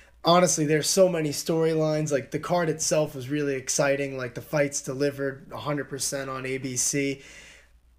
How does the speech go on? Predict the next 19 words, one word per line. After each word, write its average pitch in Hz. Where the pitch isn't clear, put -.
And, 175
well, 165
<laughs> -
almost 233
all 165
the 156
fights 165
delivered. 156
I 156
mean, 165
obviously, 175
the 156
main 160
event 147
was 151
the 151
main 151
event. 147
Um, 143